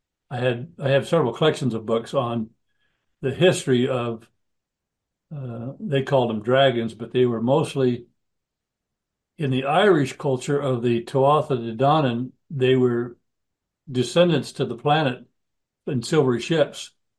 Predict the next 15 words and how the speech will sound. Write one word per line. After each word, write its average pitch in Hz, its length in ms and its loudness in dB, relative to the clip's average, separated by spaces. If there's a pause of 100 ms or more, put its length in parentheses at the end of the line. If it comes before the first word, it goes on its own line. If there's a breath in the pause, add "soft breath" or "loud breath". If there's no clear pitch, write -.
(840)
And 160 140 0
of 156 140 -2
course, 151 280 2
the 135 100 -2
Hopi 151 360 0
Indians 127 600 0
and 123 340 -2
the 113 300 -2
Navajo 131 720 2
and 113 160 -2
the 113 160 -10 (400)
Lakota 135 640 2
all 131 320 0
have 131 260 0
traditions. 131 680 -6